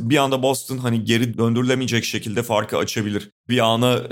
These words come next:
oyunda gidilebilir işareti veriyordu. O kadar net bir üstünlükleri vardı.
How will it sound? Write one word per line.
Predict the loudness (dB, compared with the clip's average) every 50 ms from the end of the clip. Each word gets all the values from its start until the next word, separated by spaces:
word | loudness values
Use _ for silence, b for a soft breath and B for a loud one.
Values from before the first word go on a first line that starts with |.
| -8
oyunda | -4 0 0 2 2 2 2 2
gidilebilir | 0 0 0 0 2 2 2 2 0 0 -2 -2 -12 -18 -12
işareti | -10 -6 -2 0 0 0 0 0 0
veriyordu. | 0 0 0 0 -2 -2 -4
O | -4 -2 -2 0
kadar | 0 0 0 0 0 0
net | -2 -2 -2 -4
bir | -6
üstünlükleri | -6 -6 -6 -4 -2 -4 -2 -2 -2 -2 0 0 2
vardı. | 0 0 0 -2 -4 -8